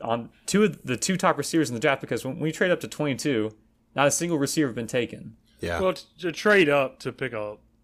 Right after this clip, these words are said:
Speaker 3: off-ball linebacker, nuts. And we,
Speaker 1: And one that
Speaker 3: we paid
Speaker 1: isn't a
Speaker 3: for it.
Speaker 1: great coverage guy either.
Speaker 3: Oh, absolutely.
Speaker 2: I remember that draft. I remember re-, really being high on Cortland Sutton, and I think he could have merited a first-round pick. I mean,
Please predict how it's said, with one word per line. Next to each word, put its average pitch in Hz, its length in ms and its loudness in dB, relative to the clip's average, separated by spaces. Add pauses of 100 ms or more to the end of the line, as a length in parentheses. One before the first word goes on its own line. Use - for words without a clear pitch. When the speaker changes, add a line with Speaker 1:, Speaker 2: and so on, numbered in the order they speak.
(240)
Speaker 3:
off-ball 113 460 -6
linebacker, 98 480 -10
nuts. 98 580 -10
And 107 340 -6
we, 110 80 0
Speaker 1:
And 131 100 2
one 147 140 4
that 143 140 8
Speaker 3:
we 139 60 0
paid 131 80 2
Speaker 1:
isn't 113 160 2
a - 20 -6
Speaker 3:
for 107 60 0
it. 95 60 -2
Speaker 1:
great 110 240 2
coverage 101 360 0
guy 98 320 -2
either. 98 260 -8 (440)
Speaker 3:
Oh, 104 180 -6
absolutely. 98 640 -8 (220)
Speaker 2:
I 123 140 4
remember 131 500 6
that 104 260 6
draft. 107 380 4
I 110 80 0
remember 107 400 4
re-, 107 260 -2
really 139 340 6
being 107 420 4
high 110 420 2 (340)
on 95 140 2
Cortland 104 480 0
Sutton, 92 500 -2 (340)
and 104 120 0
I 107 80 6
think 110 220 2
he 107 140 2
could 117 160 0
have 98 120 0
merited 101 480 2
a 90 60 -6
first-round 95 580 -2
pick. 98 320 -2
I 95 40 -4
mean, 95 300 -4